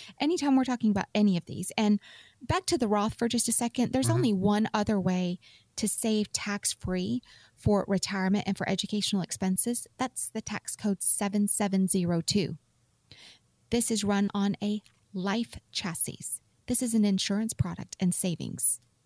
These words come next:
Speaker 1: It has guarantees built in there. This is something that a lot of my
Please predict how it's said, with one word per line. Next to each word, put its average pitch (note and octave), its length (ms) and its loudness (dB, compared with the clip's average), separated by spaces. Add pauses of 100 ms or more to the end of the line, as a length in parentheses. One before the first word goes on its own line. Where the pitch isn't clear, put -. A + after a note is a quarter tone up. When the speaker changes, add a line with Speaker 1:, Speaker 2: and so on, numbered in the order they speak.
(320)
Speaker 1:
It G#3+ 100 0
has G#3 280 0
guarantees A3 540 0
built E3+ 280 -2
in E3 120 0
there. D3+ 260 -8 (520)
This G#3+ 200 -4
is A#3 80 -4
something F#3+ 300 2
that F3+ 140 -2
a E3+ 100 -2
lot F3+ 420 -2
of F3+ 220 -6
my F3 340 -2